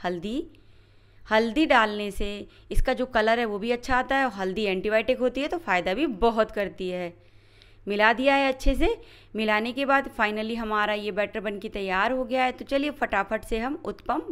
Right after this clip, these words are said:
बना लेते हैं। तो उत्पम को बनाने के लिए मैंने पहले से ही तवा अच्छे से गर्म होने के लिए रख दिया है। गर्म होने के बाद इसको थोड़ा सा हम तेल से या फिर घी से, जो भी आपके पास हो आप उससे ग्रीस कर सकते हैं।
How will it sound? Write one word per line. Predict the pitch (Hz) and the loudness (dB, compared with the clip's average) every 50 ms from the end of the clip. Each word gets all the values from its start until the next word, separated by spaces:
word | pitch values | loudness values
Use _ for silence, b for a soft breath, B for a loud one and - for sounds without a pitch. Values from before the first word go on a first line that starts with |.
| 190 170 | -10 -6
बना | - 196 190 196 190 196 196 | -4 -4 -2 0 0 0 0
लेते | 202 214 214 214 226 | -2 -4 -6 -6 -4
हैं। | 226 240 269 311 403 - b b b b b b b b b b b b b b b - | -4 -4 -4 -4 -6 -8 b b b b b b b b b b b b b b b -8
तो | - | -6
उत्पम | - - 247 262 254 - 311 311 311 | -2 0 0 0 2 2 2 4 4
को | 320 320 277 | 2 2 2
बनाने | 208 240 214 202 208 208 233 254 233 | 4 2 2 2 2 0 -2 -4 -6
के | 220 269 | -4 -4
लिए | 262 262 269 | -4 -2 -2
मैंने | 254 254 240 233 240 | -2 -2 -2 -4 -4
पहले | 240 - 220 220 202 214 233 | -4 -4 -4 -4 -2 -2 2
से | - - 254 | 4 4 4
ही | 247 240 254 269 294 - - - | 4 2 -2 -4 -4 -6 -2 -2
तवा | 202 202 214 240 254 | 0 2 4 4 4
अच्छे | 240 247 - 247 247 | 4 2 2 0 2
से | 262 247 | 0 0
गर्म | 208 190 220 214 226 233 | 0 2 2 2 2 0
होने | 240 233 233 233 | -2 -2 -4 -4
के | 214 240 | -4 -4
लिए | 240 233 226 202 | -4 -2 -2 0
रख | 185 190 208 | 0 0 -2
दिया | 214 214 269 262 254 233 | -2 -4 0 2 4 4
है। | 226 226 240 254 294 - B B B B B B B B | 4 4 2 2 0 -6 B B B B B B B B
गर्म | - 247 302 330 330 | 4 6 6 6 6
होने | 311 277 269 262 | 4 2 0 0
के | 262 240 | 0 2
बाद | 208 220 208 202 - - | 4 4 4 2 0 -4
इसको | - 220 - - 247 254 | -4 -2 -2 0 0 -2
थोड़ा | 247 233 208 202 208 | 0 0 -2 0 0
सा | 208 220 214 | 0 0 0
हम | 220 233 226 | -2 -4 -4
तेल | 196 233 208 208 220 233 220 | -2 0 0 2 0 -2 -2
से | - 269 269 277 | -2 0 0 0
या | 254 233 269 294 | -2 -2 -2 -2
फिर | 285 294 302 254 | -2 -2 -4 -4
घी | 196 - - 233 254 247 | 0 2 2 4 4 4
से, | - 226 - - - b b b b b b - | 4 2 2 -2 -8 b b b b b b 0
जो | 208 226 | 0 2
भी | 220 277 | 4 4
आपके | 269 254 254 254 247 | 4 4 4 2 0
पास | 226 220 208 208 - 240 | 2 2 2 2 0 -2
हो | 247 | -2
आप | 262 233 214 214 - - | 0 0 0 0 -2 -8
उससे | 214 214 - - - 277 330 453 466 - - - - - | -10 -10 -4 0 0 0 0 -2 -6 -10 -18 -20 -18 -12
ग्रीस | 170 190 208 233 247 - - | -6 -4 0 2 4 4 4
कर | - 226 214 220 | 4 4 2 4
सकते | 220 - 220 214 - 226 220 | 4 2 2 2 0 -4 -4
हैं। | 226 247 285 339 | -2 -2 -2 -4